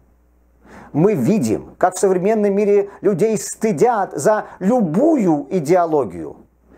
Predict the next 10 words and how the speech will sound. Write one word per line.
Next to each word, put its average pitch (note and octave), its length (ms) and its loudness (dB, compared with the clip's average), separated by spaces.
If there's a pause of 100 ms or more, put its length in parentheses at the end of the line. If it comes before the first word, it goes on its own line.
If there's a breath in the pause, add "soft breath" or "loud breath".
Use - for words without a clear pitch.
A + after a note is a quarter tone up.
(100)
Есть A3 240 2
ли C#4+ 80 2
у - 20 4
нас A#3+ 220 0
достаточно A3+ 520 -2
силы A#3+ 360 0
духа C#3 640 -2 (180 loud breath)
следовать A3 580 0
своим B3 480 0
убеждениям? C#3 640 -2